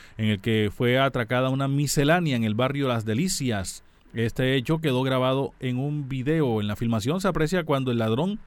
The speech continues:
sin, eh, taparse la, primero sin tapabocas, sin taparse el rostro con el fin de que no lo, no lo reconozcan,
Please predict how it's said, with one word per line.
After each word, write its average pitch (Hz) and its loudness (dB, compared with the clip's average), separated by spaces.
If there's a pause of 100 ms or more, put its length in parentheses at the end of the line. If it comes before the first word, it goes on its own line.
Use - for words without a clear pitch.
(180)
sin, 202 -2
eh, 110 -6 (300)
taparse 120 -4
la, 110 -4 (120)
primero 160 0
sin 175 -2
tapabocas, 120 0 (800)
sin 160 2
taparse 175 2
el 190 2
rostro 180 2
con 123 -2
el 107 -4
fin 117 -4
de 160 -2
que 147 -2
no 101 -2
lo, 98 -6
no 101 -6
lo 107 0
reconozcan, 123 0